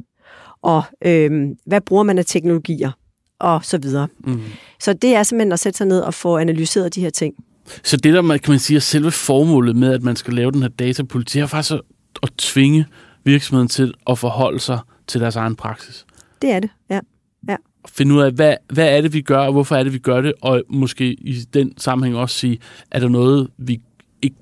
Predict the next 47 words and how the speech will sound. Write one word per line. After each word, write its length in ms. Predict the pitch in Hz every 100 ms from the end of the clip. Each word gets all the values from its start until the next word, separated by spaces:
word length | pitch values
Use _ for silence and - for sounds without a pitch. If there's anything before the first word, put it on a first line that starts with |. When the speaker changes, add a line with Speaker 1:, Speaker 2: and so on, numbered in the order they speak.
| -
Speaker 2:
burde 160 | 180
gøre, 400 | - 110 110 120
eller 260 | 117 113 110 -
at 100 | 123
Speaker 1:
Ja. 120 | -
Speaker 2:
vi 140 | 135 127
ikke 180 | 120
har 80 | 127
behov 260 | 120 123 143
for 100 | 127
at 60 | 120
gøre, 220 | 113 113
Speaker 1:
Ja. 120 | -
Speaker 2:
eller 120 | 117
at 220 | 104 123 117 123 120
går, 280 | 117 - -
går 140 | 131
vi 100 | 131
over 200 | 135 160
grænsen 460 | 131 123 143 - 147
i 60 |
forhold 300 | 127 127 131
til, 320 | 131 131 135 - - - - - - _
hvad 120 | 135
har 80 | 127
vi 140 | 123
behov 260 | 117 127 131
for 100 | 127
her, 160 | 123 117
ligesom 460 | 151 165 165 120 -
man 140 | 123
har 80 | 120
gjort 200 | 117 -
med 80 | 117
G 140 | 113
D 40 |
P 20 | 107
R, 200 | 101 120
ikke? 100 | 131 _ -
Speaker 1:
Fuldstændig, 720 | - 311 302 180 - 185 175 -
fordi 300 | - 180 196
det 140 | 180 190
er 120 | 185
jo 80 | 202
den 240 | 202 180
her, 260 | 180 185 - 175
øh, 400 | 170 156 156